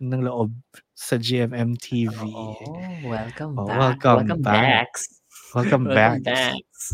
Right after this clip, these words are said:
Speaker 2: Oo.
Speaker 1: Truly. So, sige, pag-usapan muna natin yan, yung, kasi maikli lang naman to.
Speaker 2: Oo.
Speaker 1: Welcome back nga kay Singto. And I think nakapag-negotiate na sila ng maayos ng G M M T V.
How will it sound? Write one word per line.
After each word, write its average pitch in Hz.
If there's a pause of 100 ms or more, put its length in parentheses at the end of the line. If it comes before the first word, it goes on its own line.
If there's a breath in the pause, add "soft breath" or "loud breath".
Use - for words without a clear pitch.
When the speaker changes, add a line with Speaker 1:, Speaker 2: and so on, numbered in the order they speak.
(120)
Speaker 2:
Oo. 117
Speaker 1:
Truly. 123
So, 156
sige, 139
pag-usapan 151
muna 147
natin 123
yan, 117
yung, 120 (440)
kasi 135
maikli 123
lang 113
naman 107
to. 101 (480 loud breath)
Speaker 2:
Oo. 107 (240)
Speaker 1:
Welcome 220
back 120
nga 117
kay 117
Singto. 101 (160)
And 107 (1300)
I 123
think 123
nakapag-negotiate 120
na 110
sila 107
ng 104
maayos 110
ng 120
G 107
M 113
M 107
T 95
V. 98